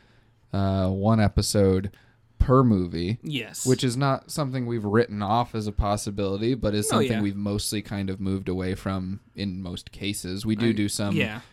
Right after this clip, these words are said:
Speaker 1: trilogies over the course of two episodes.
Speaker 2: Yeah, I,
Speaker 1: Um, but
Speaker 2: I
Speaker 1: what we were doing was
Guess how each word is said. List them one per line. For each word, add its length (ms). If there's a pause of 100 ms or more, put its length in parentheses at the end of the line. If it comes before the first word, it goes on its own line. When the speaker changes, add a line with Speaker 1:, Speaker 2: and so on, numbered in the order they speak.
Speaker 1:
trilogies 480
over 120
the 60
course 240
of 100
two 220
episodes. 760
Speaker 2:
Yeah, 340
I, 180
Speaker 1:
Um, 180
but 120
Speaker 2:
I 40
Speaker 1:
what 220
we 100
were 160
doing 340
was 320